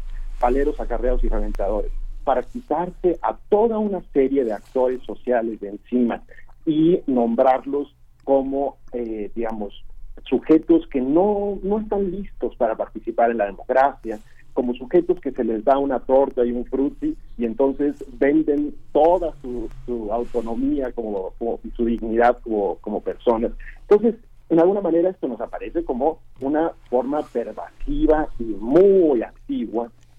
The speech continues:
de, eh, polarizar de una manera tal vez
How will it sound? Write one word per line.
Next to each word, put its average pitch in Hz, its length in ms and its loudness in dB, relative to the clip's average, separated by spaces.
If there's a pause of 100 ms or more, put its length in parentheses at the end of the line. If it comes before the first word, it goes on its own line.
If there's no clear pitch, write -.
(120)
de, 131 380 0 (100)
eh, 113 240 -4
polarizar 120 720 0 (520)
de 160 60 2
una 190 140 0
manera 180 400 -2 (600)
tal 160 160 2
vez 170 160 2